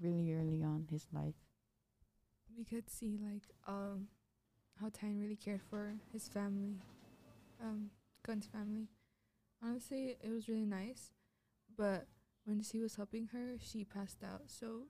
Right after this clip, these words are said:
Speaker 2: he took her to the hospital and found out that she had, like, a tumor or something, so they had to, like, take it out.
Speaker 1: Right. But she didn't want Gunn to know, so she made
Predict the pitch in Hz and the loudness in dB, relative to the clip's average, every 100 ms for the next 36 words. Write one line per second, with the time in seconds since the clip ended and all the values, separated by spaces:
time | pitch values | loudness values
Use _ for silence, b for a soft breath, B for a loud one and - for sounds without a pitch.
0 | _ - 214 - 202 - 202 202 196 190 | _ -10 -8 -4 -6 -4 -6 -4 -4 -4
1 | 196 - - 190 214 - _ _ _ _ | -8 -8 -4 -4 -6 -16 _ _ _ _
2 | _ _ _ - 208 190 190 196 _ _ | _ _ _ -6 -2 -2 -2 -6 _ _
3 | _ _ _ _ _ - 202 196 190 196 | _ _ _ _ _ -2 0 0 0 -4
4 | 202 185 196 214 202 202 - - 190 190 | -4 -6 -6 -4 -6 -10 -16 -10 -2 0
5 | 202 226 254 254 - 262 - 214 202 196 | 0 -4 -8 -10 -10 -8 -4 -2 -2 -4
6 | - - 226 - - 196 185 180 180 196 | -8 -12 -14 -14 -10 -6 -4 -4 -4 -6
7 | - 254 _ _ _ _ _ 196 180 170 | -8 -14 _ _ _ _ _ 0 4 4
8 | 165 175 - _ _ _ - 185 202 180 | 2 -4 -12 _ _ _ -2 2 4 4
9 | - 190 196 190 170 165 160 143 170 - | 6 6 6 4 4 4 4 2 2 2
10 | 156 - 160 165 - 170 180 170 165 170 | 0 0 -2 0 2 2 4 6 6 4